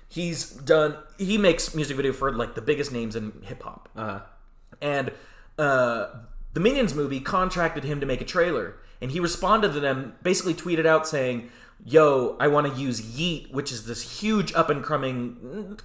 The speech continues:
Speaker 1: kind of underground, just, like, big-time up-and-coming rapper."
Speaker 2: Mm-hmm.
Speaker 1: And he's, he's very unique. You have to listen to him. You'll really like him. He's like, "I wanna use Yeat as the trailer song."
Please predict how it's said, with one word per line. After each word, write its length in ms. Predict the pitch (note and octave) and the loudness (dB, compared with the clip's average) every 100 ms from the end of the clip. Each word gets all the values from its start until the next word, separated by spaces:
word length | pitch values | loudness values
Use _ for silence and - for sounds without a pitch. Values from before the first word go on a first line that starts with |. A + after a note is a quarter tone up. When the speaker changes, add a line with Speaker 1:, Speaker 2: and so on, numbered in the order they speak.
| - | -14
Speaker 1:
kind 220 | - E4 | -4 -2
of 80 | C#4+ | 4
underground, 720 | A#3+ A3+ G#3+ G#3 F#3+ F#3 F3+ | 6 6 6 8 10 8 6
just, 180 | E3+ - | 0 2
like, 240 | D#3 C3+ | 2 2
big-time 380 | - D#3+ D3+ C#3 | 0 -2 0 0
up-and-coming 540 | B2+ C3 B2 C3 A#2+ A2 | 0 -2 -4 -4 -4 -4
rapper." 460 | G#2+ G2+ F2 D2+ A#2+ | -4 -4 -8 -10 -10
Speaker 2:
Mm-hmm. 240 | B2 A2 A2 - - | -8 -8 -10 -12 0
Speaker 1:
And 140 | D#3+ | 2
he's, 600 | D#3 D#3+ C3 A#2+ - - - _ - - - | 2 0 0 -2 -4 -8 -20 _ -20 -20 -20
he's 220 | - A#3 G3 | -10 -6 0
very 240 | C#4 B3 | 4 4
unique. 300 | G3 D#3 - | 4 2 4
You 40 | A#3+ | 2
have 100 | A#3+ | 4
to 60 | |
listen 200 | G#3 D#3+ | 2 2
to 60 | C#3 | 0
him. 80 | A#2 | 0
You'll 120 | F3+ | 2
really 200 | G3 F3 | 4 4
like 180 | D3+ C3+ | 4 2
him. 60 | |
He's 80 | A#2 | -2
like, 140 | A2+ - | -6 0
"I 60 | |
wanna 220 | C#3+ D#3+ D#3+ | 4 4 4
use 260 | C#3+ C3 A#2 | 0 -4 -4
Yeat 340 | A#2 B2+ A#2+ | -6 -6 -4
as 140 | A#2+ A2+ | -6 -6
the 80 | |
trailer 360 | A#2+ B2 A2+ A2+ | -6 -2 -2 -2
song." 320 | - F#2+ E2+ | -4 -8 -8